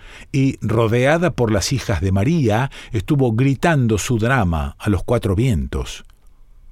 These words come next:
El pueblo entero comenta ya el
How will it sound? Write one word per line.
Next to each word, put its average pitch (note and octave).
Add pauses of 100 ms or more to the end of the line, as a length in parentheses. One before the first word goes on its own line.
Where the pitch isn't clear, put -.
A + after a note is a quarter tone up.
(320)
El G2
pueblo F3
entero A#2+
comenta A2
ya A2+ (460)
el D#3